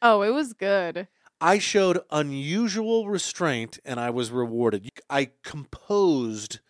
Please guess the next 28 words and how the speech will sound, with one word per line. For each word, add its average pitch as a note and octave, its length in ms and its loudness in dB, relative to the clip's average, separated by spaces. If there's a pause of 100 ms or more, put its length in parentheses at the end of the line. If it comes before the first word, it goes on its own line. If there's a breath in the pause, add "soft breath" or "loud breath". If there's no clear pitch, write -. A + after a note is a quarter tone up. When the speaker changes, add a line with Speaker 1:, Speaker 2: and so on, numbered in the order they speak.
(560)
Speaker 2:
a C3+ 80 -2
symphonic D#3 800 -4
flavor. B2+ 720 -4
I G2+ 40 -2
was, G#2+ 180 -6 (440 soft breath)
uh, D#3 80 -8 (320 soft breath)
you G#3 80 0
know, A#3+ 160 0 (320)
when, E3 240 4 (120)
by F#3 140 8
the F3 80 4
time A#3 320 -2
Beethoven F3 520 2
wrote C#3 200 2
his B2 160 -2
Ninth B2 240 -4
Symphony, G#2 440 -6
which A#2+ 240 -2
is A#2 320 -2 (160)
considered A#2+ 460 -4
one B2 300 -4
of A2+ 300 -4
the A#2 180 -2
best C3 480 -2
of B2+ 80 0
all A#2 160 2
time, G#2 440 -8
Speaker 1:
Mm-hmm. A#3 260 -10